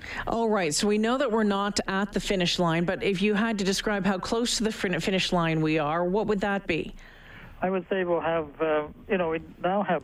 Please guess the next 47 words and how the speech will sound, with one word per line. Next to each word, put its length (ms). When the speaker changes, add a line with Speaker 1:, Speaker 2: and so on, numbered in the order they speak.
Speaker 2:
twelve 500
different 300
vaccines 720
that 100
are 100
in 140
phase 340
three 280
studies, 340
and 140
this 220
is 100
the 80
first 360
to 100
give 240
us 160
some, 360
and 240
I 140
will 340
stress 280
that 140
this 180
is 100
just 240
a 60
press 260
release. 380
It's 140
not 320
a 20
Speaker 1:
Mm-hmm. 60
Speaker 2:
published 420
paper 340
yet. 260
We 200
wait 300
to 200
see 440
when 160
this 180
has 140
been 160
peer-reviewed 800
and 120
published. 380